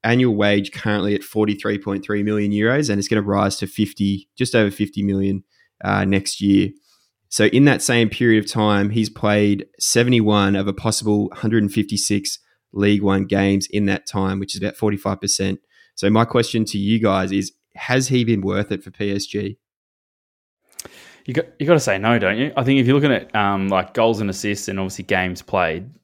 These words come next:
Speaker 2: there's just no way that he can be worth that amount of money. Um, but I think if you're looking at P S G's, like, long-term vision, what they're trying to do, that's their essentially Robinho signing. So remember when Man City got all that money and they bought Robinho? That's essentially their first, like,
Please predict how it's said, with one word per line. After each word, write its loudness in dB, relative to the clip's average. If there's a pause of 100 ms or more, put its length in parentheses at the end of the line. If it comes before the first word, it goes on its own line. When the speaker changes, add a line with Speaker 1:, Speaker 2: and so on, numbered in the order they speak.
(140)
Speaker 2:
there's -10
just -4
no 2
way 0
that -4
he -8
can -8
be -6
worth -6 (140)
that -2
amount -6
of -8
money. -8 (320)
Um, -6 (400)
but 4
I 2
think 0
if -4
you're 4
looking 2
at -4 (360)
P 2
S -4
G's, -2
like, -2
long-term -4
vision, -6
what 2
they're 0
trying -4
to -2
do, -2
that's -2
their 4
essentially -4
Robinho -2
signing. -6
So -2
remember 4
when 2
Man 0
City -4
got 2
all 2
that 2
money -2
and -4
they -2
bought -2
Robinho? -4 (440)
That's 0
essentially 0
their 2
first, -2
like, -4